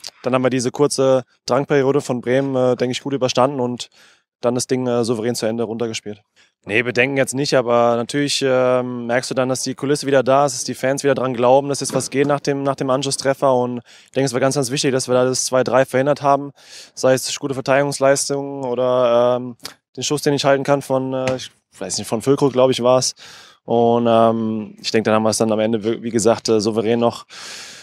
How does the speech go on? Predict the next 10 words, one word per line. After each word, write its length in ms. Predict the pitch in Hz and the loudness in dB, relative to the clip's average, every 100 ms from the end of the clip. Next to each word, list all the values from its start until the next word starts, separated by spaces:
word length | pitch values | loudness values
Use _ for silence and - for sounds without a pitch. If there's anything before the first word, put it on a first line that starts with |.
| - | -6
äh, 60 | - | 4
runtergespielt. 1120 | 120 120 120 139 160 143 - - 147 151 - 139 | 6 6 6 4 4 2 0 4 6 6 4 2
Ähm, 500 | 123 127 127 131 123 _ _ _ _ _ _ _ _ - - _ _ - | 4 4 2 -6 -10 _ _ _ _ _ _ _ _ -20 -20 _ _ -4
insgesamt 440 | 139 131 127 120 120 | -4 0 2 4 2
denke 140 | 120 | 2
ich 100 | 117 | 0
einfach 320 | 120 117 113 | -2 -2 -8
ein, 180 | 120 117 | -6 -6
äh, 440 | 113 113 110 110 113 _ - | -4 -2 -2 -2 -6 _ -10
ja, 260 | 120 - | -6 -6